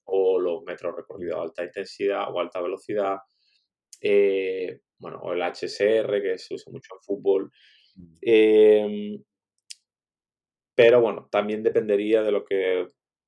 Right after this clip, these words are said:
Speaker 1: bueno, voy a empezar por el principio y ahora luego vuelvo a esto y te cuento, em, porque dependería un poco de qué es lo que quiero,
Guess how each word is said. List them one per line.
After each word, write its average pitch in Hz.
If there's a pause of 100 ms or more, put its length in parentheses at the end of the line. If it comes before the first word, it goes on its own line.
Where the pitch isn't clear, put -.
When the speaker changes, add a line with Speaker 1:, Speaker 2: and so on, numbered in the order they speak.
(120)
Speaker 1:
bueno, -
voy 95
a 98
empezar 101
por 92
el 90
principio 92
y 87
ahora 87
luego 90
vuelvo 87
a 87
esto -
y 87
te -
cuento, 87 (600)
em, 98 (920)
porque 107
dependería 101
un 104
poco 104
de 92
qué 101
es 92
lo 95
que 92
quiero, 90